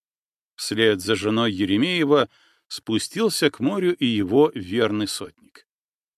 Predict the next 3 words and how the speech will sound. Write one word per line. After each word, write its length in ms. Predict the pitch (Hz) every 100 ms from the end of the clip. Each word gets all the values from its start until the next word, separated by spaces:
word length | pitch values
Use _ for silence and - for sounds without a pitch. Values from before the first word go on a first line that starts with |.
| _ _ _ _
«Признайся 880 | - 143 208 131 139 220 190 139 -
лучше, 460 | 143 196 160 - 147
друже, 520 | 127 185 127 95 71